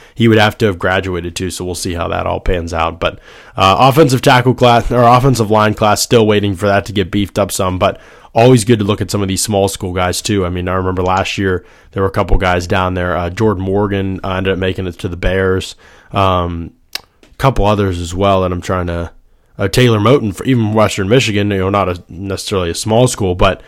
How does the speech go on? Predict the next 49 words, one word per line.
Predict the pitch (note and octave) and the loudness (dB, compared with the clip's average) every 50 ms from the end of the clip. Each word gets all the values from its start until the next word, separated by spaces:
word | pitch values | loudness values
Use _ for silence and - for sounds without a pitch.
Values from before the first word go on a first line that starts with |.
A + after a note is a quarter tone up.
| - - - - _ _ | -20 -20 -20 -20 _ _
he | - - F#2+ G#2 B2 C3+ | -12 -6 0 2 2 2
showed | - B2+ G#2+ G2+ | 4 4 4 4
out | G2 G2 | 4 4
and | F#2 G2+ | 2 2
had | G2+ F#2+ | 0 -2
a | F#2 | 0
great | G2 G#2 F#2+ E2+ | 0 -2 -2 -2
week | F2 F#2+ A#2+ C3 - | -2 -2 -4 -2 -4
there | - F2+ E2+ E2+ E2+ | -4 -4 -4 -4 -4
and, | F2 F2 F2 F2 | -4 -4 -2 0
uh, | F2 F2 F2 F2 | 2 2 2 2
really | F2 G2 F#2+ F#2 | 2 2 2 2
helped | G2 F#2+ F#2 - | 2 0 -2 -2
his | F#2 F2+ - | -6 -8 -6
stock | - - F2+ F#2 F2+ - | -4 -2 -2 -2 -2 -4
as | F#2+ E2+ | -6 -6
a | F2 E2+ | -6 -6
result. | E2+ E2+ F2+ F#2+ G2 G2 F#2 - | -8 -4 -2 0 0 0 -2 -2
So | - F#2+ F2 F2 - - - - - - - - | -4 -4 -2 -4 -4 -8 -16 -20 -20 -20 -6 0
those | A2+ A#2 A2+ | 2 2 4
guys | G#2 A2+ G#2 G2 - | 4 4 4 4 4
have | A2+ G2 | 2 2
a | F2+ | 2
big, | F2+ F2+ - A#2+ A#2 G#2+ G2+ F#2+ | 0 2 2 4 4 4 4 4
big | A2 G2+ F#2 | 2 2 4
opportunity | F#2 F2 F2 - - - - A2 G2 F#2+ F#2 E2+ | 4 2 4 4 2 2 2 0 -2 0 -2 -4
to | F2 | -2
prove | D2+ - G#2 G2 F#2+ E2+ | 2 4 4 4 4 0
that | F#2+ F2 - | -4 -4 -2
they | G2+ F#2+ | -2 -2
can | - - - - | -2 -4 -6 -4
play | - G#2 F#2 F2+ | -2 0 0 0
against, | F2+ E2+ F2+ E2+ E2 E2 - - - - - - | 0 0 -2 -4 -4 -4 -6 -8 -8 -10 -10 -10
especially | F#2+ - - - C#3+ D3+ C#3 - C#3 B2 A2 | -8 -4 0 2 2 2 4 4 4 4 4
this | G2 F#2 B2 C3+ - - - | 4 4 2 2 2 0 0
edge | - A2+ B2+ A#2+ | 0 0 2 2
rushing | A2+ G#2 G2 F#2 - - F#2+ F2 | 2 2 2 0 0 -2 -4 -4
group, | F#2+ G2 F#2+ F2+ - - | -2 -2 -4 -4 -6 -4
group | - A#2 A2+ G#2+ - | 0 0 2 2 2
I | G2+ G2+ | 2 0
think | F2+ G#2 G2+ F#2 | 2 0 -2 0
that | G#2+ G2 | 0 0
will | G2 F#2+ | 0 0
be | F#2+ F#2 A2+ A2+ A#2 | 0 2 2 4 4
there. | G#2 G2+ F#2 F2 E2+ E2 - - - - - - _ - | 4 2 0 -2 -4 -8 -12 -18 -20 -20 -20 -20 _ -2
Uh, | - G#2+ G2+ F#2 F2+ E2 - _ - - | 2 4 4 4 2 0 0 _ 2 4
<clears throat> | D3 C3+ B2+ | 4 4 6
Marcus | C3 B2+ B2+ C#3 - C#3 A#2+ - | 6 6 6 6 6 4 2 2
Davenport | - A2 A2 A#2+ B2+ C#3+ C3+ - - E3+ F3 - - | 2 4 4 4 4 4 4 6 6 6 6 4 0